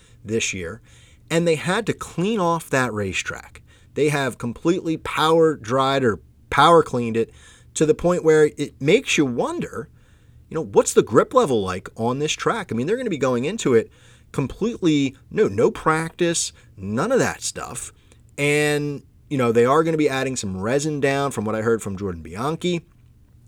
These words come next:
from The Athletic. And so without any practice, coming off of a completely, basically brand new racetrack surface, how are these guys gonna be able to handle? Those first laps are going to be very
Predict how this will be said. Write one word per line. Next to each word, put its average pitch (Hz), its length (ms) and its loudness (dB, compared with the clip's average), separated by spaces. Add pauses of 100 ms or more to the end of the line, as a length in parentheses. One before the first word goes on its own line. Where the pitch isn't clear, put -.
from 98 160 -8
The 92 80 -10
Athletic. 143 500 2 (480)
And 139 220 -2
so 147 540 6 (120)
without 147 340 -2
any 160 160 0
practice, 131 680 0 (260)
coming 170 260 -4
off 151 180 -4
of 107 140 0
a 107 100 -4
completely, 131 920 -2 (540)
basically 117 600 -2 (240)
brand 135 500 2
new 143 320 2
racetrack 131 1160 -2
surface, - 920 -2 (600)
how 180 240 0
are 262 100 4
these 220 180 -2
guys 165 240 4
gonna 151 100 0
be 143 80 4
able 135 140 4
to 127 40 -4
handle? 160 220 -2
Those 139 220 -2
first 156 320 0
laps 127 320 -2
are 104 60 -2
going 101 200 -4
to 95 60 -6
be 95 120 -8
very 135 720 0